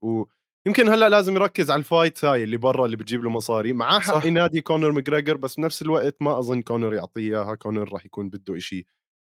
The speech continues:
Speaker 1: فيها هايب أكتر شوي.
Speaker 2: سترايكينج. وسترايكينج.
Speaker 1: مية بالمية.
Speaker 2: كونر بده
Speaker 1: مية
Speaker 2: سترايكينج،
Speaker 1: بالمية.
Speaker 2: بدوش رسلينج وجوجيتسو.
Speaker 1: آه، أوكي. ماتيوس نيكولاو ومات شنيل.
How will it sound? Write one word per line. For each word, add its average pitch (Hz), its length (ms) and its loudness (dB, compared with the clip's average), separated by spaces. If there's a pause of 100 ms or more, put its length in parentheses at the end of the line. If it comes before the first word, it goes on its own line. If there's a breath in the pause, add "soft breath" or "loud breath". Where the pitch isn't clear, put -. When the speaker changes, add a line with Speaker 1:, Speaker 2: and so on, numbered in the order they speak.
(120)
Speaker 1:
فيها 98 220 -4
هايب 98 220 -4 (100)
أكتر - 240 -14
شوي. - 120 -8
Speaker 2:
سترايكينج. 107 440 2 (460)
وسترايكينج. 120 600 2
Speaker 1:
مية 120 80 2
بالمية. 98 380 -6 (220)
Speaker 2:
كونر 131 200 4
بده 127 220 0
Speaker 1:
مية 110 80 0
Speaker 2:
سترايكينج، 117 280 4
Speaker 1:
بالمية. 92 140 -6
Speaker 2:
بدوش 107 260 -2
رسلينج 95 380 -6
وجوجيتسو. 85 560 -10 (1080)
Speaker 1:
آه، 117 760 0
أوكي. 151 320 0 (680)
ماتيوس 175 680 0
نيكولاو 160 680 2
ومات 139 360 -2
شنيل. 123 540 -4